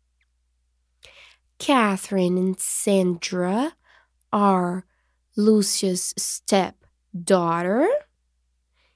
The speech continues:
and Jack is her stepson. So they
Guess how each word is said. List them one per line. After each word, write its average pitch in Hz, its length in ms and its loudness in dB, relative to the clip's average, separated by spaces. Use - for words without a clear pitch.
and 208 720 2
Jack 214 880 0
is 233 300 2
her 247 420 2
stepson. - 1800 -2
So 240 480 2
they 277 260 0